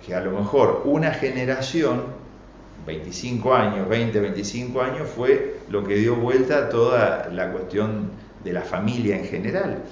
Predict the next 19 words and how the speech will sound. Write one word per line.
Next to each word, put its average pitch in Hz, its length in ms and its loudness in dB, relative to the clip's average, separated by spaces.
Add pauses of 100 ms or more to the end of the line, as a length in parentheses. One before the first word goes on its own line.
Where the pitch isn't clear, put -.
(260)
Hillary 127 360 2
Clinton 139 400 -4
dijo 107 560 0
hace 95 180 -10
muy 98 180 -4
poco 117 500 -4 (600)
que 98 100 -6
dice, 98 240 -2
"Para 92 220 -2
hablar 120 220 2
hoy 127 60 0
de 123 100 0
familia 120 380 -2
hay 131 60 -4
que 104 80 -2
referirse 101 460 -8
a - 40 -10
una 95 80 -8
aldea". 98 400 -6